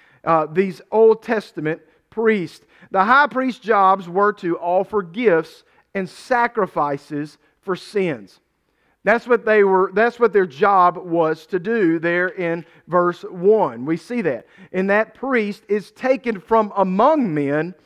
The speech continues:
and that man is then appointed for men in things pertaining to God. Gifts were charitable. Gifts were charitable,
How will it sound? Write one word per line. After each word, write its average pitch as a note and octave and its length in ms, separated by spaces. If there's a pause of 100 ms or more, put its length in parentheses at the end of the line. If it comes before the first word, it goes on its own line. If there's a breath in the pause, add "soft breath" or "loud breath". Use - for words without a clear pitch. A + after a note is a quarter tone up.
(280 soft breath)
and F#3 180
that A#3+ 240
man E3+ 260
is E3 140
then F3 100
appointed F#3+ 540
for D4 320
men E3 480 (340 soft breath)
in A3 220
things F#3+ 260
pertaining D#3 640 (220 soft breath)
to F#3 120
God. D#3+ 480 (380 soft breath)
Gifts B3 320
were B3 160
charitable. G3+ 800 (380)
Gifts A#3+ 260
were G#3+ 140
charitable, F3+ 720